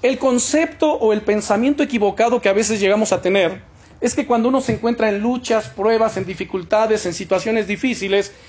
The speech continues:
y si no discierne, es fácil atribuirle al diablo, que el Señor lo reprenda en el nombre de Jesús, todo lo malo que nos pasa, ¿no es cierto?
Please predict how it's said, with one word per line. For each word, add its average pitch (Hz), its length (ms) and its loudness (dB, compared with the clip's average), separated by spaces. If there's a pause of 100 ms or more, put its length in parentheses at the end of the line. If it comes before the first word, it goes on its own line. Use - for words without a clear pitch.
(600)
y 220 160 -6
si 202 240 -6
no 269 180 2
discierne, 226 960 0 (640)
es 208 180 0
fácil 226 300 0
atribuirle 202 580 0
al 180 220 0
diablo, 202 640 2
que 190 80 -8
el 165 80 -4
Señor 202 200 -2
lo 202 100 2
reprenda 190 480 0
en 180 80 0
el 170 100 -2
nombre 190 220 -2
de 160 80 -2
Jesús, 196 500 -6 (360)
todo 214 180 2
lo 196 100 2
malo 202 220 2
que 170 80 -4
nos 165 180 -4
pasa, 196 300 0
¿no 160 100 -2
es 180 60 -6
cierto? 196 320 -6